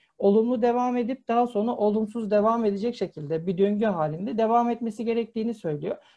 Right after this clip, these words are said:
Ve öğrencilerle birlikte koronavirüsün ne yaparsak azalacağı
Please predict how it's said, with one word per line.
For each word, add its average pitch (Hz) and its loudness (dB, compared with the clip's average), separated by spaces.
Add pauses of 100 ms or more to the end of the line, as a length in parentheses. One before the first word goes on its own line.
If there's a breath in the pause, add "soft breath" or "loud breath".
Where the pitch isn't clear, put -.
(100)
Ve 233 2
öğrencilerle 254 2
birlikte 156 -8 (220 soft breath)
koronavirüsün 226 0
ne 208 0
yaparsak 233 -4
azalacağı 156 -2